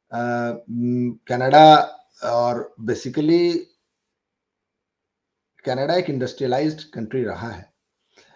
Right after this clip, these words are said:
लेकिन वामपंथ वहां पर, अ, इंडस्ट्रियलाइजेशन का या, अ, पूंजीवाद के परजीवी के रूप में पनपा है।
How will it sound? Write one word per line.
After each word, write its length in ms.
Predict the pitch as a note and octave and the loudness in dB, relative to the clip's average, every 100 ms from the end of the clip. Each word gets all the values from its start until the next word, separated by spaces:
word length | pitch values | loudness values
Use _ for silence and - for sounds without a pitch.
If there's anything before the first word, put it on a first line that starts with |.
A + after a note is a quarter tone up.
| _ - | _ -6
लेकिन 640 | B2 C3 D3+ D3+ D3+ - - | -4 -2 -4 -6 -8 -16 -12
वामपंथ 580 | A#2+ A2+ B2 B2+ D#3+ D#3+ | -8 -6 -6 -6 -6 -6
वहां 280 | C3+ A2+ C3 | -6 -6 -6
पर, 460 | - B2 C3 - _ _ _ _ _ _ _ | -6 -8 -10 -14 _ _ _ _ _ _ _
अ, 440 | A2 G2+ G2+ G2+ F#2 - _ _ - | -8 -8 -8 -10 -12 -16 _ _ -8
इंडस्ट्रियलाइजेशन 1080 | A#2+ A#2 A#2 - C3 B2 A#2 A#2+ B2 - E3+ | -4 -2 -4 -4 -2 -2 -2 -2 -4 -4 -6
का 340 | D3 G#2 F#2+ - | -6 -10 -10 -10
या, 220 | A#2 A2+ | -6 -6
अ, 720 | A2 - _ - G2+ G2 F#2+ F2+ - | -8 -14 _ -16 -12 -10 -10 -12 -12
पूंजीवाद 640 | C#3 C3 C#3 D3+ D3 E3+ - | -6 0 4 10 10 10 8
के 60 | F#3 | 4
परजीवी 640 | - C3 B2+ C3+ E3 G3+ | 6 4 6 6 6 4
के 180 | F#3+ D3 | 4 2
रूप 220 | C#3 B2+ | 0 -6
में 180 | C3 B2 | -8 -10
पनपा 340 | - D#2+ - | -12 -18 -16
है। 100 | - | -18